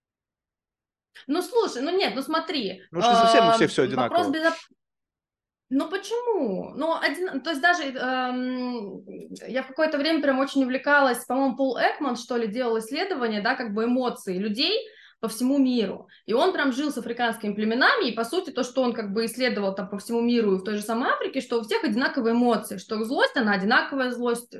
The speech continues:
Speaker 1: как бы, да, там, и как и в Африке злость, радость и там же, э, такая же. И как бы здесь то же самое касательно наших проблем и эмоций. В разных, э, тональностях, в разных форматах мы проживаем, по сути, одно и то же.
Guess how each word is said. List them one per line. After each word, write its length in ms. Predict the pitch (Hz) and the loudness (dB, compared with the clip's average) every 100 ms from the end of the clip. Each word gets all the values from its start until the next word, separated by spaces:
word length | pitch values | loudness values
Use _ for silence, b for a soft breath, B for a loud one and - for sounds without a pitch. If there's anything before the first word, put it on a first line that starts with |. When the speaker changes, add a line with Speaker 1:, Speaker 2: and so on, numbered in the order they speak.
| 196 | -6
Speaker 1:
как 160 | 208 | -4
бы, 60 | 196 | 0
да, 100 | 240 | 0
там, 160 | 233 185 | -2 -4
и 220 | - 214 | -4 -4
как 140 | 196 226 | -2 2
и 20 | |
в 80 | 254 | 4
Африке 380 | - 294 294 | 2 0 -2
злость, 260 | 247 254 254 B B - | 2 2 2 B B 2
радость 380 | 294 427 339 226 | 4 4 0 -2
и 40 | |
там 260 | 247 294 269 | 0 0 0
же, 100 | 269 B | -8 B
э, 280 | 214 220 220 | 0 4 4
такая 380 | 247 254 302 294 | 2 2 2 2
же. 120 | 254 | -2
И 140 | 240 240 | -6 -6
как 180 | 269 247 | -4 -2
бы 80 | |
здесь 220 | 254 359 349 | -2 -4 -4
то 120 | 285 | -6
же 60 | |
самое 400 | 285 320 302 254 | -2 -2 0 0
касательно 380 | - 262 285 269 | -2 -4 -4 0
наших 200 | 262 269 | -2 -2
проблем 380 | 269 240 302 320 | -6 -4 0 0
и 40 | 247 | 2
эмоций. 560 | 247 247 - 190 185 b b _ | 0 0 -4 -10 -14 b b _
В 120 | 196 | 2
разных, 600 | 285 311 269 269 240 - | 6 8 6 2 0 0
э, 180 | 240 226 | 0 0
тональностях, 680 | 254 269 381 453 392 247 226 | 0 2 2 2 0 -6 -4
в 40 | |
разных 340 | 254 285 247 233 | 0 0 0 -4
форматах 440 | 247 285 359 277 | -2 -2 -2 -4
мы 140 | 262 262 | -4 -2
проживаем, 420 | 233 240 294 302 | -2 -2 -2 -2
по 80 | 240 | -6
сути, 220 | 269 254 | -6 -4
одно 200 | 220 240 | -4 -4
и 40 | 240 | 0
то 220 | 214 185 | 0 0
же. 180 | 190 | -4